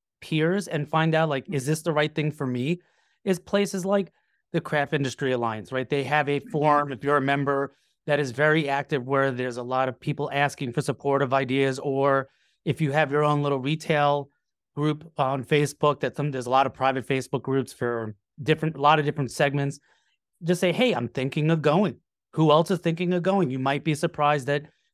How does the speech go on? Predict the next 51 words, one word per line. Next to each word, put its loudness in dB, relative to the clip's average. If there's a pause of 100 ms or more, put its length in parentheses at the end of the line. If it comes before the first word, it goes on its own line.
there 4
are 4
many 2
other 2
people 0
there, 0
or -2
just 0
'cause -2
you 4
asked, 0
and -4
then -4
five 2
other 0
people 0
might 0
say, -4
"Oh, 2 (220)
maybe 2
I 4
will 0
go. 2
Let's 0
go 0
together." -2 (680)
Um, -6
and 4
then, 6
yes, 4
waiting 4
in 4
line 4
at 0
the -4
bathroom -2
and 0
waiting 0
in 0
line 0
at -4
Starbucks, 0
you -10
can -2
meet -2
a 0
lot 0
of -4
fun, -2
interesting -8
people. -6